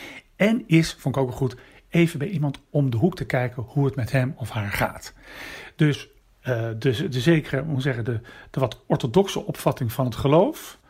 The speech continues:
hè, dit, het, het vasthouden aan het Gods woord, bijna vastklampen aan, gaat ook wel gepaard en dient ook gepaard te gaan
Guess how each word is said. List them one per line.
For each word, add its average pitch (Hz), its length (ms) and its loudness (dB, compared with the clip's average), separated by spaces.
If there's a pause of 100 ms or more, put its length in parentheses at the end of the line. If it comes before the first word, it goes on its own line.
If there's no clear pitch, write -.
(420)
hè, 165 340 -2
dit, 120 340 -4
het, 117 220 -8 (640)
het - 160 -20
vasthouden 120 680 -4
aan 123 100 -2
het 117 120 -6
Gods 127 320 -4
woord, 160 400 -4
bijna 117 220 -8
vastklampen - 760 -2
aan, 175 260 -2 (260)
gaat - 400 2
ook 214 220 2
wel 214 180 6
gepaard 185 640 2
en 120 220 0
dient 233 300 8
ook 175 140 0
gepaard 147 380 0
te - 60 -20
gaan 131 320 -6